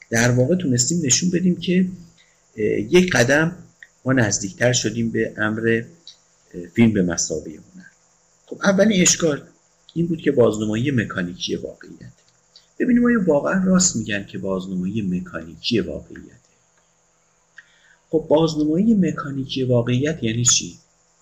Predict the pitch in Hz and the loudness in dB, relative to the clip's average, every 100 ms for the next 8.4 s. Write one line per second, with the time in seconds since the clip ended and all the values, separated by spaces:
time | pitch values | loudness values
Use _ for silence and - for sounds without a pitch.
0 | _ _ _ _ _ _ _ - 190 233 | _ _ _ _ _ _ _ -2 2 4
1 | 214 139 151 185 143 - 127 107 104 101 | 4 4 4 4 2 0 -2 -2 0 0
2 | 95 98 92 113 156 131 98 90 95 90 | 0 -2 -2 -2 -4 -2 -2 -2 -4 -4
3 | 87 - 147 107 90 78 87 117 117 - | -4 -4 -2 0 -2 -4 -4 -2 -2 -4
4 | - - _ _ _ _ _ _ - 190 | -8 -10 _ _ _ _ _ _ 2 2
5 | 175 113 - - - - 110 104 127 156 | 4 2 0 -4 -10 -8 -4 -2 -2 -2
6 | 139 170 202 196 180 - 120 - 107 - | -4 -2 0 2 2 0 -2 -2 -6 -10
7 | - 110 - 110 - - - 92 92 135 | -8 -6 -4 -6 -8 -6 -6 -6 -6 -4
8 | 165 165 156 143 | -4 -2 0 -2